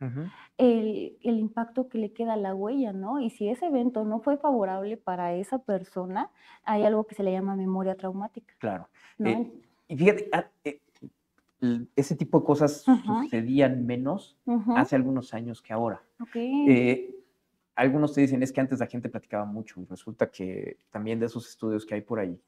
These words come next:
Speaker 1: resulta que en la Segunda Guerra Mundial el, el, el, el, el estrés postraumático
Speaker 2: Ujú,
Speaker 1: no se
Speaker 2: trastorno.
Speaker 1: recono-, no se
Speaker 2: Ujú.
Speaker 1: reconocía como enfermedad, sí sucedía, pero sabemos que sucedía menos que lo que sucede ahora. Eh,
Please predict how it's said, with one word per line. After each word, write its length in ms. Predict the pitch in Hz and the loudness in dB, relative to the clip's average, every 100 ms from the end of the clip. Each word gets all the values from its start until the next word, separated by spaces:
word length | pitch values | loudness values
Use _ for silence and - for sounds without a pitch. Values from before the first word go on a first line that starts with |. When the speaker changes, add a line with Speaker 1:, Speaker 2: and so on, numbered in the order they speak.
| _ _ _ - | _ _ _ -10
Speaker 1:
resulta 400 | 101 - 113 117 | -6 -4 -2 -2
que 80 | 104 | -2
en 40 | |
la 60 | 95 | -8
Segunda 300 | 98 107 107 | -6 -4 -2
Guerra 160 | 110 | -2
Mundial 320 | 104 104 98 | -2 -2 0
el, 140 | 98 90 | -2 -6
el, 180 | 101 90 | -10 -12
el, 360 | 98 95 104 104 | -12 -10 -8 -8
el, 300 | 104 95 92 - | -8 -10 -10 -8
el 140 | 98 | -8
estrés 260 | 98 117 - | -6 -6 -6
postraumático 680 | 135 - 101 110 107 277 | -8 -6 -6 -6 -6 -2
Speaker 2:
Ujú, 280 | 226 - 277 | 4 4 4
Speaker 1:
no 100 | 202 | 4
se 120 | 165 196 | 6 8
Speaker 2:
trastorno. 320 | 233 226 233 | 8 8 6
Speaker 1:
recono-, 80 | 302 | 4
no 160 | 135 | 4
se 80 | 208 | 8
Speaker 2:
Ujú. 80 | 220 | 6
Speaker 1:
reconocía 400 | 311 - 285 131 | 8 4 4 0
como 200 | - 131 | 2 -4
enfermedad, 440 | 110 95 92 95 - | -4 -6 -4 -4 -4
sí 120 | 123 | -6
sucedía, 560 | 120 110 92 87 120 _ _ _ _ | -8 -8 -8 -6 -8 _ _ _ _
pero 160 | - 113 | 0 0
sabemos 400 | 113 117 135 143 | 4 2 2 0
que 80 | - | -4
sucedía 420 | 107 - 107 107 | -8 -8 -6 -4
menos 400 | 110 120 185 208 | -4 -4 -4 -6
que 100 | - | -10
lo 100 | 104 | -10
que 100 | 98 | -10
sucede 340 | 92 - 101 | -16 -10 -6
ahora. 300 | 87 80 - _ _ _ _ _ _ _ - - _ | -6 -10 -20 _ _ _ _ _ _ _ -20 -20 _
Eh, 320 | - 113 113 | -2 0 -2